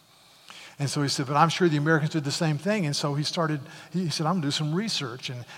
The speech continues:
as he did some research, he was contacted by his chief engineer, whom he thought had died at the Battle of Midway, but this chief engineer had been taken as a P O W. And he said to the chief engineer, he said, "Tell me about the horrible way that the Americans treated you." And he said, "Th-, th-, they treated us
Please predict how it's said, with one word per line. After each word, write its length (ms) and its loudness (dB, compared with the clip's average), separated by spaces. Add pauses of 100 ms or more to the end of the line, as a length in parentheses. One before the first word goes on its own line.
as 160 0
he 60 -2
did 100 2
some 140 0
research, 460 0 (400)
he 100 4
was 120 2
contacted 460 2
by 120 2
his 120 0
chief 320 0
engineer, 440 2
whom 180 4
he 80 2
thought 200 4
had 120 2
died 220 4
at 60 0
the 80 -4
Battle 300 0
of 100 -8
Midway, 320 -2
but 160 -8
this 120 -2
chief 280 -2
engineer 300 0
had 100 0
been 100 -4
taken 400 -2 (340)
as 160 0
a 40 -6
P 200 0
O 80 2
W. 380 -2 (260)
And 100 0
he 40 0
said 240 2
to 80 0
the 40 -4
chief 260 -2
engineer, 560 0
he 60 -4
said, 240 -4 (180)
"Tell 180 0
me 120 2
about 320 0
the 80 -2
horrible 340 0
way 160 0
that 120 -8
the 300 -4
Americans 380 -2
treated 340 -2
you." 180 -4 (360)
And 80 -4
he 60 -4
said, 220 -6 (180)
"Th-, 140 -14
th-, 140 -16
they 120 -6
treated 320 -8
us 200 -8